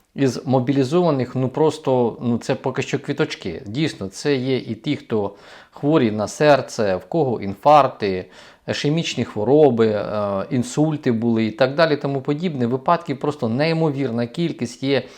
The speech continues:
люди, які ходити не можуть, вони записують уже відповідні відео. Ну, крім того, ми бачили купу відео, коли п'яні призвані до, е,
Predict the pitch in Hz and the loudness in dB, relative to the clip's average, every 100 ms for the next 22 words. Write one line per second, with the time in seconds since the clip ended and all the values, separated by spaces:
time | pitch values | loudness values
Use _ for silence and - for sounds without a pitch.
0 | - _ 117 156 139 120 120 - 131 180 | -20 _ -4 0 0 -2 -4 -2 -2 0
1 | 180 156 147 143 139 120 - 123 127 120 | -2 -2 0 0 -2 -4 -6 -4 -4 -4
2 | 123 135 123 123 113 117 117 131 127 117 | -4 -6 -6 -6 -6 -6 -6 -6 -4 -2
3 | 120 151 180 143 131 - - _ 202 190 | -2 -2 -2 0 -2 -4 -20 _ 0 0
4 | 156 160 151 170 143 139 131 139 131 117 | 0 -4 0 2 2 0 4 4 4 0
5 | 107 - 127 120 127 131 110 104 - - | -4 -4 -4 -2 0 0 0 -2 -4 -14
6 | - - 127 135 - - 104 101 156 156 | -20 -4 0 0 -2 -8 -10 4 4 6
7 | 151 135 110 143 139 123 131 127 117 127 | 2 0 2 2 2 2 0 0 2 4
8 | 123 | 4